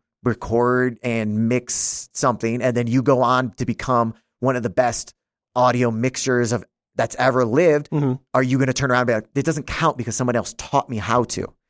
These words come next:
Speaker 2: I
Speaker 1: They
Speaker 2: gotcha.
Speaker 1: taught me the tools."
Speaker 2: Yeah.
Speaker 1: It, that's not really how it works. 'Cause it's
Speaker 2: Okay.
Speaker 1: like, people help you out, and then you continue on with this and that and this.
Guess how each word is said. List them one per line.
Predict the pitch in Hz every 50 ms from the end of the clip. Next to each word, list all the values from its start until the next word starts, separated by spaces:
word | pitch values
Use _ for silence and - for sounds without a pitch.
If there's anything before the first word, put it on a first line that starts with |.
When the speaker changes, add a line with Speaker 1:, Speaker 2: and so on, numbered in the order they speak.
| - -
Speaker 2:
I | 247 285
Speaker 1:
They | 269
Speaker 2:
gotcha. | - - -
Speaker 1:
taught | - 143 127 135
me | 131
the | 120 117
tools." | - - - 123 117 107 92 - - - - - -
Speaker 2:
Yeah. | 151 151 135 113 127 -
Speaker 1:
It, | - 123 131 -
that's | - 151 151 - -
not | 160 147
really | 147 151 147
how | 147 139 135 135
it | 127 120
works. | 120 143 147 - - _ - -
'Cause | - - 175 180
it's | 214 170
Speaker 2:
Okay. | 147
Speaker 1:
like, | 123 110 101 - _ _ _ _ _ _ _ _ _ _ _ _ _ _ _ _ _ -
people | 143 156 - 147 135
help | 131 135 131 -
you | 123 127
out, | 127 123 123 123 117
and | 117 110
then | 110 107
you | 104 101 104 110 110 107 107 101
continue | - - 104 101 - - 120 110 107 104 104
on | 107 110 107 107 101
with | 98 101 98
this | 107 107 98 - -
and | 101 95 98
that | 95 90 - -
and | 90 95
this. | 113 113 95 104 113 -